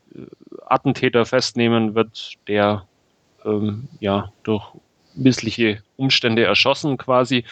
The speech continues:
Ähm, kurz darauf, äh, muss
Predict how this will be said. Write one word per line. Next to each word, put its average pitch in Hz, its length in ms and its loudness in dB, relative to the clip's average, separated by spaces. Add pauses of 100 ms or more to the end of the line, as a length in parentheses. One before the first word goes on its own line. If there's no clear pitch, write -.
(580)
Ähm, 110 360 -4
kurz - 240 -4
darauf, 113 720 0
äh, 107 340 -2 (340)
muss 113 500 -2